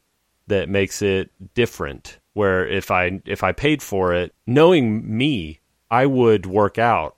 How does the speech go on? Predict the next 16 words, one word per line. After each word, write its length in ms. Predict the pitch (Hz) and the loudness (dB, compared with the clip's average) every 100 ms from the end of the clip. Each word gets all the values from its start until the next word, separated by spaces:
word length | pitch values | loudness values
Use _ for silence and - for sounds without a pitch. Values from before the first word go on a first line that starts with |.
| - | -12
you 120 | 95 | -8
know, 260 | 87 85 82 | -6 -6 -4
the 180 | 107 | -4
dining 320 | 98 107 110 104 | 0 2 2 -2
plan's 320 | 113 95 - | -2 -4 -2
costing 360 | 104 95 - | 0 0 -2
us 80 | 90 | -8
fifteen 420 | - 101 - 95 87 | -8 -10 -8 -8 -8
hundred 180 | 87 | -8
dollars 300 | 82 82 80 | -4 -4 -4
for 120 | - 82 | -6 -10
this 200 | 78 - | -10 -8
trip 320 | 101 78 - | -6 -6 -8
or 80 | 73 | -10
whatever. 760 | 80 82 80 80 69 62 - _ | -4 -2 -2 -6 -8 -16 -20 _
Like, 440 | 95 90 80 - | -4 -2 -4 -8